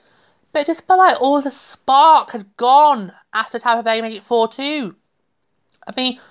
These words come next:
we fell two nil very early on, and we were able to tie it back quickly. So why couldn't we do it when it was four two? Oh, it just felt like all the energy had just gone.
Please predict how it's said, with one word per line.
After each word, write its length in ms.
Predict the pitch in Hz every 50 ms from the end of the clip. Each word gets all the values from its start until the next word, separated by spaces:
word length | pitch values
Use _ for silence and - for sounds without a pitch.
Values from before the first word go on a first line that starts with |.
| _ _ _
we 80 | 254
fell 300 | - - 320 320 311 294
two 240 | 311 - 277 262 247
nil 180 | 214 247 240 233
very 240 | 226 - 226 220 220
early 240 | 214 214 208 208
on, 300 | 226 233 208 160 156 190 196 _ _ _ _ -
and 120 | 262 269
we 100 | 285 294
were 0 |
able 160 | 285 302 294
to 80 | - -
tie 300 | - - - - 302 302
it 100 | - _
back 240 | - 294 - - -
quickly. 580 | - 339 - - - 320 370 359 269 196 - _ _ _ _ _ _ _ _
So 220 | _ - 302 285 277
why 340 | 262 294 302 277 233 -
couldn't 240 | - - 330 320 311
we 80 | 302 294
do 160 | - 311 311
it 100 | 311 285
when 100 | 294 294
it 20 | 294
was 120 | 294 285
four 260 | - 349 330 339 370
two? 520 | 359 - - 392 427 440 453 440 403 - - _ _ _ _ _ _ _ _ _ _ _ _ _ _ _ _ _ _ _ _ _ _ _ _ _ _ _ _ _ _ _ _
Oh, 560 | 226 247 254 269 277 269 269 254 233 214 202 -
it 180 | 226 226 214
just 240 | - 269 262 247 - _ _
felt 280 | 302 294 294 294 247
like 420 | - 254 247 240 226 - - - - _ _ _ _ _ _ _ _ _ _ _ _ _ _ _ _ _ _ _ _ _ _ _ _ _
all 200 | 220 220 226 220
the 160 | 233 220 -
energy 440 | 202 214 220 220 214 214 - 214 196
had 200 | 190 202 202 -
just 200 | 202 196 _ _
gone. 580 | - - - - - 196 - 92 92 - 90